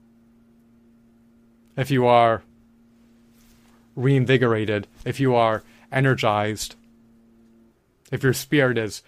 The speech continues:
rekindled, if you are spirited, it's all the more easier to overcome depression. When you optimize your health, it is much easier to thrust yourself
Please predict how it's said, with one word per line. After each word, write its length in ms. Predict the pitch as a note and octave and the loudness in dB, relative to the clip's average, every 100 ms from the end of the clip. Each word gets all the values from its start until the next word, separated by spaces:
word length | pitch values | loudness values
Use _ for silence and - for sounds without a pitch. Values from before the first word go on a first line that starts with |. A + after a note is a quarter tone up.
| _ - | _ -4
rekindled, 760 | B2+ C3 C#3 C3 A2 G#2 G#2 - - _ - | -2 -2 -2 -2 0 -2 -4 -14 -20 _ -10
if 120 | B2 | -4
you 140 | B2 | 0
are 220 | A#2 A2 - - _ - | 0 -2 -6 -20 _ -14
spirited, 680 | - D#3 C#3 B2 G#2+ G2 - - _ _ _ _ _ _ - | -4 2 2 2 -2 -6 -14 -20 _ _ _ _ _ _ -12
it's 140 | B2+ | -2
all 100 | D3+ | 0
the 80 | B2+ | 0
more 220 | B2+ B2 | 0 0
easier 380 | B2+ C3 B2+ A2+ | -2 -4 -4 -6
to 240 | G#2+ A2 - _ - | -4 -8 -10 _ -6
overcome 420 | A#2+ A#2 A#2 G#2+ | -4 -2 -4 -6
depression. 680 | G#2+ - B2 - A2 G2 - _ | -6 -2 -2 -2 -4 -6 -12 _
When 100 | A2+ | -6
you 100 | A#2+ | -4
optimize 580 | C#3 C3 C3+ B2 A2+ G#2+ | 0 0 0 -4 -4 -6
your 100 | G#2+ | -6
health, 440 | G#2+ A#2+ A#2+ - - _ _ _ _ _ _ _ _ _ _ - | -2 0 -2 -8 -18 _ _ _ _ _ _ _ _ _ _ -10
it 60 | A#2+ | -8
is 140 | G2+ | -4
much 240 | C3 B2+ C#3 | -4 -4 -4
easier 300 | B2 B2 A#2 | -4 -4 -6
to 360 | A#2+ A2 G2+ - _ _ _ _ _ _ _ _ _ _ _ - | -4 -6 -6 -12 _ _ _ _ _ _ _ _ _ _ _ -20
thrust 440 | - D3 C#3 - | -2 0 0 -2
yourself 420 | A#2+ - A2+ A2 | -6 -2 -2 -2